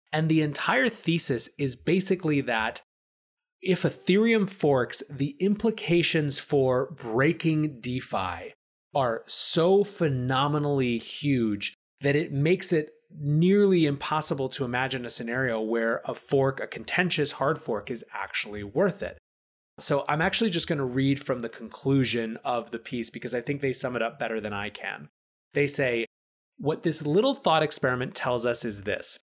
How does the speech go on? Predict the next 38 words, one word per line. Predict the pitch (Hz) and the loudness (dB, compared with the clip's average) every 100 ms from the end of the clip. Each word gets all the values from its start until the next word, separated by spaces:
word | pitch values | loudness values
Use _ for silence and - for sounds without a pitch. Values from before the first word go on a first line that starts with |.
| _ | _
Ethereum | 156 - 185 208 233 240 | -14 -2 2 4 4 2
is | 202 127 | 2 0
not | 120 120 143 | 0 0 0
what | 127 | -2
it | - | 0
used | 170 175 - | 0 0 -2
to | |
be. | 107 - - _ _ _ _ | -6 -10 -14 _ _ _ _
In | - 120 | -8 -6
twenty | - 190 247 | -2 0 0
sixteen, | - 214 - - 143 143 | 0 0 -2 -2 0 0
Ethereum | - - 120 123 | -4 -2 0 0
was | 127 - | 0 -2
still | 110 | -2
a | 101 | -4
proof | - 101 | -6 -10
of | 120 | -10
concept, | - 202 190 104 87 - - _ - | -2 0 2 -2 -4 -12 -16 _ -6
and | 139 | -6
E | 180 196 | 0 0
T | 208 196 | 2 2
C | 185 175 | 2 0
could | 165 - | -2 -6
plausibly | - 175 170 175 165 | -2 0 2 2 0
claim | - 139 131 127 | 0 -2 -2 -2
to | 127 | -2
be | 123 | 0
a | |
better | 110 120 117 | 0 0 2
version | 113 113 113 | 0 0 -4
of | 104 | -2
how | 123 | -2
the, | 113 | -2
quote, | 113 - 131 - | -6 -4 -4 -2
world | 131 170 170 - | 2 4 2 -2
computer | 147 127 120 117 | -8 -4 -2 -2
should | - 107 | -2 -4
evolve. | 104 131 131 85 - | -2 0 0 -2 -12